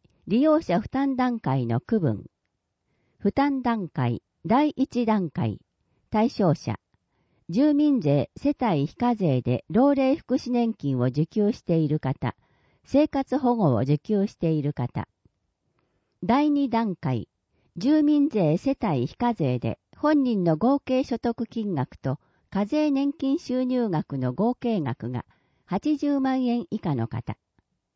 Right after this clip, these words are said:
第三段階、住民税、世帯非課税で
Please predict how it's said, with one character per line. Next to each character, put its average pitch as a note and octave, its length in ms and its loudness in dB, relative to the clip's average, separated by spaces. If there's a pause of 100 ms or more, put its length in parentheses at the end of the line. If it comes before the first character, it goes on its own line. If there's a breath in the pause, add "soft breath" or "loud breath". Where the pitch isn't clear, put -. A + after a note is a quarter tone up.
(720)
第 B3+ 240 2
三 B3 380 -4
段 F#3+ 240 -2
階、 A#2 320 -6 (520)
住 C#4+ 300 2
民 C#4+ 240 0
税、 D3 260 2
世 C#4 240 -2
帯 D#3+ 260 -2
非 - 100 -14
課 A3 180 0
税 A#2 240 -2
で - 180 -4